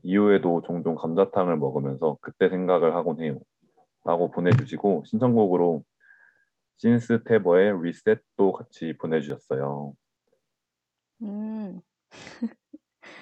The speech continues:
Speaker 2: 그 채팅창에 잡채 먹는 중님께서 아주 날카로운 질문 해주셨습니다. "빠른 공공인데 일팔 학년도에 술을 마셨냐"고 해주셨는데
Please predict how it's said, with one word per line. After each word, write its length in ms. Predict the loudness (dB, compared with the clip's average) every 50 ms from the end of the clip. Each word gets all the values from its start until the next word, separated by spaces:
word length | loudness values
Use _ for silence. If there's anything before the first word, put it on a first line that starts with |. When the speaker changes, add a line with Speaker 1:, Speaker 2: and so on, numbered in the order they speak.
| -20 -20 -20 -20 _ _ _ _ -18
Speaker 2:
그 800 | _ -6 -4 -2 0 0 0 0 0 -2 -4 -6 -8 -10 -12 -14 -18 _ _ _ _ _ _ _
채팅창에 580 | -18 -12 -6 -4 -4 -4 -4 -6 -6 -6 -8
잡채 320 | -8 -10 -14 -8 -6 -4 -4
먹는 260 | -4 -4 -6 -6 -8
중님께서 680 | -8 -8 -8 -8 -8 -8 -10 -10 -10 -8 -6 -8 -8 -8 _ _ _ _ _ _ _ _ _ -8
아주 180 | -6 -4 -2
날카로운 500 | -2 -2 -2 -2 -4 -6 -4 -4 -4 -6
질문 260 | -6 -6 -8 -8 -8
해주셨습니다. 800 | -8 -8 -8 -8 -8 -10 -12 -14 -12 -12 -14 -14 -16 -16 -18 -20 _ _ _ _ _ _ _ _ _ _ _ _ _ _ _ _ _ _ _ -2
"빠른 320 | 0 0 0 0 -2 -4
공공인데 1300 | -4 -4 -4 -4 -2 -2 -2 0 0 -2 -2 -4 -6 -6 -6 -6 -6 -6 -6 -6 -6 -6 -8 -10 -10 -8
일팔 320 | -8 -8 -6 -4 -2 -2 -2
학년도에 420 | 0 -2 -2 -4 -4 -4 -4 -6 -6
술을 280 | -8 -8 -6 -6 -4
마셨냐"고 1120 | -4 -4 -4 -4 -6 -6 -6 -8 -10 -12 -12 -12 -10 -10 -8 -8 -8 -8 -8 -8 -10 -10 -10
해주셨는데 720 | -10 -8 -8 -8 -8 -8 -8 -8 -8 -6 -6 -8 -8